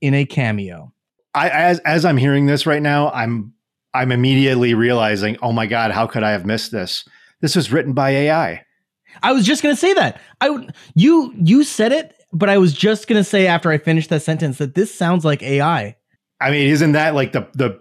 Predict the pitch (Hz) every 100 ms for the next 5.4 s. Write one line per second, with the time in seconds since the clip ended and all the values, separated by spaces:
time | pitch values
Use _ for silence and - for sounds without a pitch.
0 | _ 151 - - 156 135 131 104 113 113
1 | 151 147 147 123 110 135 131 120 110 117
2 | 110 127 113 101 101 92 143 113 110 120
3 | 113 120 127 - 131 123 113 104 - 135
4 | 131 107 107 90 87 - - - - -
5 | 127 131 113